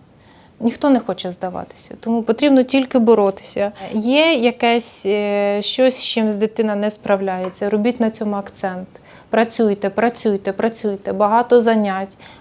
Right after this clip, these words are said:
багато праці. І давайте дитині більше емоцій. Більше емоцій.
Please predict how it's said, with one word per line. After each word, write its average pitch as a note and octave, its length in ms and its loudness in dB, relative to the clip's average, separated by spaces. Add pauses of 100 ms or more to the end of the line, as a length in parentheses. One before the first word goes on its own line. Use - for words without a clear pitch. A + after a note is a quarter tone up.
багато A3 440 2
праці. F#3+ 580 -8 (680)
І A3+ 380 0 (100)
давайте B3 480 2
дитині A3+ 420 -2
більше G3 380 -6
емоцій. G3 540 -6 (960)
Більше A#3 340 -4
емоцій. F3+ 500 -8